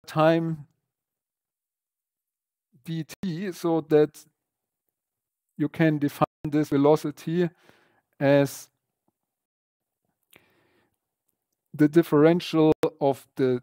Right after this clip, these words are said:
distance it's moving by the time that it's need to move. It's a very, very usual definition of, um, the veloc-, of the velocity.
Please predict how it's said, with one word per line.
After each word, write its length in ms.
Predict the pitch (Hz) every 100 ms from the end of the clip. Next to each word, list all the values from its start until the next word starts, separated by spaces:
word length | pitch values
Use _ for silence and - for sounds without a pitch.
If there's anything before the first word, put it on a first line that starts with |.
| -
distance 460 | 196 185 175 165 160
it's 220 | 151 -
moving 500 | 143 160 151 147 143
by 420 | - 127 127 127 127 _ _ _ _ _ _ _ _ _ _ _ _ _
the 80 | 123
time 500 | 117 156 151 110 101 _ -
that 160 | 123 120
it's 200 | - 139
need 240 | 139 113
to 120 | -
move. 340 | 123 131 104 _ _ _ _ _ _ _ _ _ _ _ _ _ _ _ _ -
It's 100 | 120
a 60 |
very, 380 | 139 147 156 156 127
very 280 | 123 143
usual 380 | 139 151 170 151
definition 720 | 127 131 - 131 160 - 135 127 - - _ _ _ _ _ _ _ _
of, 560 | 139 127 123 120 - - -
um, 320 | 139 120 113 107
the 100 | 120
veloc-, 460 | 127 135 147 - - _ 147 -
of 180 | 127 -
the 80 | 123
velocity. 680 | 117 123 139 127 113 -